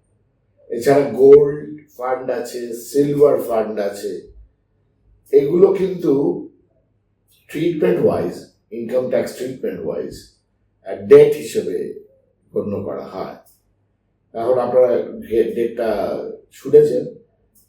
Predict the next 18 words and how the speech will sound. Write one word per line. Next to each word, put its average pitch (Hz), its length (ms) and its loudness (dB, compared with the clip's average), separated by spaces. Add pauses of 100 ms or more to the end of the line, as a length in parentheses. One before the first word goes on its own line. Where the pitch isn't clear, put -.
(100)
ওই - 580 -12 (460)
চব্বিশ 110 320 -4
মাসের 113 300 0
উপর 101 260 0
হলে 101 180 -2
পর 92 500 -2 (600)
লং 101 340 -4
টার্ম 92 360 -4
ক্যাপিটাল 87 420 -8
গেইন 87 360 -6
হবে 82 300 -2
এবং, 76 480 -6
আহ, 55 640 -10 (800)
টুয়েলভ - 320 -2
পয়েন্ট - 260 -8
ফাইভ 76 280 -8
পার্সেন্ট - 420 -12
ট্যাক্স, 78 340 -8